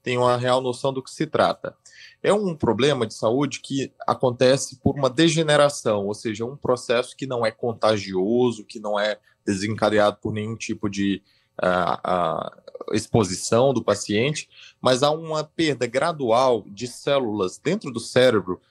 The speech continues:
que são responsáveis pela produção de um neurotransmissor, ou seja, de uma substância responsável pela condução dos impulsos nervosos no nosso cérebro.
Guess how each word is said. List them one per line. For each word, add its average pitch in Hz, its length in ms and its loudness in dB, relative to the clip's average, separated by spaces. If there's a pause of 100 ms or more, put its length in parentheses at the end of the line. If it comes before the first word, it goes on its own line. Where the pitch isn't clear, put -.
(240)
que - 80 -14
são 139 120 4
responsáveis 135 680 0
pela 127 240 0
produção 131 800 0
de 127 140 -4
um 143 340 -4
neurotransmissor, 165 1080 2
ou 117 60 4
seja, 101 400 2
de 110 160 -8
uma 139 240 -4
substância 156 720 0
responsável 147 880 2 (240)
pela 139 200 4
condução 147 580 -4
dos 139 240 -6
impulsos 165 560 -2
nervosos 123 640 2
no 127 160 -6
nosso 123 300 -2
cérebro. 110 520 0